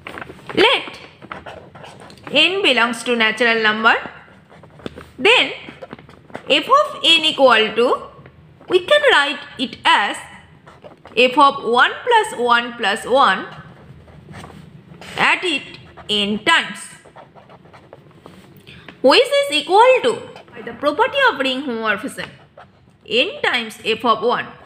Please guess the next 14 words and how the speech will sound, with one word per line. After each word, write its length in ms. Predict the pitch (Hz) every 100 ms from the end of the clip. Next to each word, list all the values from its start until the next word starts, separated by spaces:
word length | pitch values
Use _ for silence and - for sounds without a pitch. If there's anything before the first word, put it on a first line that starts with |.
| - - _ -
And 200 | 214 233
since 320 | 339 415 605
f 160 | 311 349
of 140 | 302
one 240 | 269 240
equal 320 | 233 - 220 208
to 120 | 220
one, 220 | 240 175 - - - _ -
that 220 | 190 -
means 260 | 233 233 -
f 160 | 240
of 440 | 254 480 554 - -
n 200 | 233 269
equal 460 | 277 - 247 226 226